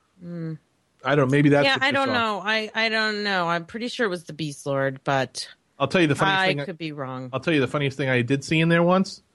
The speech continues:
Speaker 2: was somebody with their pack pony running around. I thought that was
Speaker 1: <laughs>
Speaker 2: kinda like,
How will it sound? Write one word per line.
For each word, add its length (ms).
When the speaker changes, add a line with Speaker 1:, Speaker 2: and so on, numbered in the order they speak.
Speaker 2:
was 120
somebody 200
with 120
their 100
pack 340
pony 260
running 320
around. 420
I 40
thought 180
that 120
was 120
Speaker 1:
<laughs> 0
Speaker 2:
kinda 180
like, 220